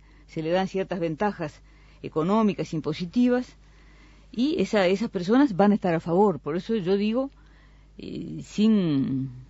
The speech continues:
sin desprecio, pero digo, esto ya se sabía, ¿qué otra cosa iba a pasar con un referéndum entre los pobladores de las Malvinas? Que han sido,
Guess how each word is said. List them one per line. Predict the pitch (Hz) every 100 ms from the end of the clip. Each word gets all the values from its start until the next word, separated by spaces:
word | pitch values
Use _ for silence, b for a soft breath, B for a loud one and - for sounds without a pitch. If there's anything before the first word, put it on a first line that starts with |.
| - -
sin | - 247
desprecio, | 208 - 277 277
pero | 202
digo, | 202 202
esto | - - 370
ya | 233
se | 233 233
sabía, | - 156 226 147
¿qué | -
otra | 254 220
cosa | 226 233
iba | - 233
a | 202
pasar | 175 240 254
con | 233
un | 202
referéndum | - 170 202 247 226
entre | 165
los | 160
pobladores | 160 160 156 180
de | 160
las | 151
Malvinas? | 147 139 139 131 139 - b b b b b
Que | 170
han | 175
sido, | 190 190 175 -